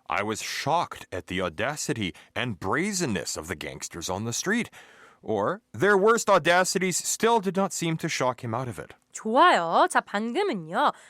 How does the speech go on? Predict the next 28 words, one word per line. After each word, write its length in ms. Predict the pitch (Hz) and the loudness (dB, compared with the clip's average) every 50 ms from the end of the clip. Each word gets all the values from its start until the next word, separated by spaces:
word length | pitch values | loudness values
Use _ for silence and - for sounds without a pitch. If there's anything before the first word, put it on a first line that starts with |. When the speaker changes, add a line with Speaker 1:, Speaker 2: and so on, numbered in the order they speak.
| - - | -6 -2
Speaker 2:
audacity와 960 | - 208 190 180 214 233 269 - - 339 330 277 202 156 - - 190 247 269 269 185 156 | -2 0 2 2 2 2 2 2 0 0 0 0 0 -2 -4 0 4 4 4 4 2 -2
유사한 580 | 196 240 262 - - 427 427 427 427 415 381 339 | -6 -6 -2 2 4 6 6 6 6 4 4 2
의미로 520 | 294 262 240 226 202 175 185 208 240 269 - _ _ _ _ - | 0 0 0 -2 -2 -2 0 0 0 -2 -2 _ _ _ _ 2
뻔뻔스럽고 840 | 349 403 453 - - 440 453 427 - 302 254 196 170 - - 185 | 4 4 4 4 4 4 4 2 2 -2 -2 -2 -2 -4 -4 -6
담담하다 800 | 180 - - - 202 220 240 254 285 285 269 226 202 - 143 151 - | -6 -6 -4 -2 -2 2 4 4 4 4 4 2 0 -2 -6 -10 -8
또는 320 | - 180 185 226 269 262 - | -6 -4 -2 -2 -4 -4 -6
철면피다라는 1120 | - - 370 381 381 403 453 453 440 - - 381 359 349 339 339 330 285 247 226 240 285 277 | -4 0 2 2 4 4 4 4 4 2 -2 0 4 6 6 6 6 4 2 2 0 -2 -2
의미를 340 | 269 277 269 269 247 247 240 | -2 -2 0 0 0 0 0
가진 320 | - 185 185 - 240 240 | 0 -2 -4 -4 -2 -2
단어, 320 | 214 196 151 131 95 - - _ _ _ _ _ _ | -2 -2 -2 -4 -8 -10 -10 _ _ _ _ _ _
brazenness를 1160 | - 180 180 196 226 262 262 240 311 294 254 202 127 - - - - - 226 262 330 370 403 403 | -8 -4 -2 0 0 0 0 0 0 2 2 0 0 -2 -6 -6 -2 0 2 4 4 4 2 0
함께 480 | - - - 381 370 370 - 370 370 | -2 -4 -4 -4 -4 -2 -2 0 0
활용할 460 | 370 339 370 349 311 269 220 190 180 190 | 2 2 2 0 0 0 -2 -2 -2 -2
예시였는데요. 800 | 208 226 - - 269 240 190 156 - - - - 226 247 190 - - - - - - - - - | -4 -2 -2 -2 -4 -4 -4 -6 -8 -4 0 4 4 4 4 2 -2 -12 -20 -20 -20 -6 0 2
"I 100 | 214 226 | 2 2
was 160 | 254 277 - | 2 0 -2
shocked 500 | - - - - 202 202 233 262 - - | -4 -4 2 4 6 6 6 4 2 0
at 120 | 294 - | -4 -2
the 140 | - 247 240 | -2 -6 -2
audacity 680 | 175 202 185 185 208 - - 233 226 269 311 339 392 - - - | 0 2 2 2 2 0 -2 -2 0 2 2 2 2 2 0 2
and 320 | 196 214 240 285 302 214 | 2 4 4 4 2 -2
brazenness 720 | 170 185 208 240 277 254 302 302 262 220 202 202 220 - | -2 -2 0 0 0 0 -2 -2 0 0 0 0 0 4
of 180 | 262 262 262 254 | 4 4 4 4
the 120 | - 277 | 0 -4
gangsters 560 | - - 233 262 311 349 - - 262 240 214 247 | -2 0 0 0 0 -2 -2 -2 -2 0 0 0
on 120 | 254 262 | -2 -2
the 80 | 285 302 | -2 -4
street." 520 | - - - 302 339 415 381 - - | -4 -4 -2 2 2 2 2 2 -2